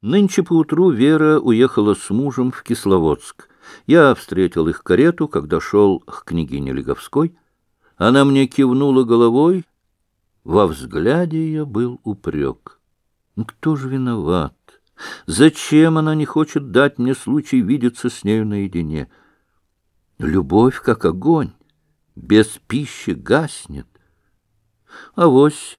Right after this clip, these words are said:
ревность сделает то, чего не могли мои просьбы. Я сидел у княгини битый час,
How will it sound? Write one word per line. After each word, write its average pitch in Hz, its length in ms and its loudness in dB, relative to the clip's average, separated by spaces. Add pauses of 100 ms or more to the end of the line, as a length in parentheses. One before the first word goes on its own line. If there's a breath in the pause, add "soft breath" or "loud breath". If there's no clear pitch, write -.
(100)
ревность 110 680 4
сделает 85 720 0
то, 123 300 6
чего 85 300 -4
не 73 100 -6
могли 76 520 -4 (180)
мои 67 320 -6
просьбы. 120 680 -4 (1700)
Я 170 220 6
сидел 120 580 4
у 120 140 2
княгини 107 580 -2
битый 90 360 -4
час, - 640 -8